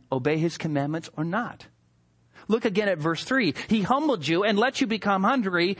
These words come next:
and fed you with manna which you did not know, nor did your fathers know." Now stop there. This is just so good. Don't miss this here. He takes two million people out. That is a lot of people.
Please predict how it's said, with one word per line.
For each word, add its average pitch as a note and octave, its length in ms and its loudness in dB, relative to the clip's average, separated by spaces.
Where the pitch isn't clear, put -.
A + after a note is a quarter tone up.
and G#3+ 220 2
fed D#4 340 0
you D#4+ 200 2
with A#3 260 0
manna B3+ 540 2
which G#3+ 240 -2
you B3+ 100 2
did B3 260 0
not C#4 220 2
know, C#4 220 2
nor C#4 220 2
did C#4 140 -2
your D#4 120 0
fathers F4+ 480 2
know." E3 160 2
Now A#3 160 2
stop F#4 360 0
there. E4 220 2
This F4 220 -2
is - 200 -6
just - 220 -4
so C#4+ 280 2
good. F#4 440 2
Don't F#4+ 240 2
miss G#4+ 240 0
this - 240 -2
here. E3 340 0
He A#3 120 0
takes G#4 260 0
two G4+ 160 2
million F4 320 2
people B3+ 300 0
out. E3+ 160 0
That - 160 -4
is G3+ 120 -2
a C3 60 -6
lot C#3 360 -2
of F3+ 100 -8
people. F3 400 -4